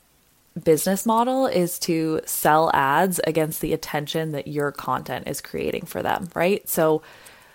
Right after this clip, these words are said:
the goal is for us to be utilizing these platforms, entertaining users, educating users, keeping users on the platform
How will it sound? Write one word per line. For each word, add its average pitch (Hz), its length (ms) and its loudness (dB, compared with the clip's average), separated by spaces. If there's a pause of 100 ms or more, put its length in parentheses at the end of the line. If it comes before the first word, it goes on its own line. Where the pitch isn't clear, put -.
(100)
the 180 100 4
goal 220 480 4
is 151 440 2
for 151 500 0
us 190 320 4
to 208 100 2
be 190 80 -2
utilizing 156 580 2
these 151 160 -4
platforms, 208 880 4
entertaining 170 680 -2
users, 151 800 -2
educating 170 560 -2
users, 143 720 -4 (340)
keeping 240 280 0
users 160 560 2 (160)
on 160 260 4
the 151 80 -4
platform 233 680 -2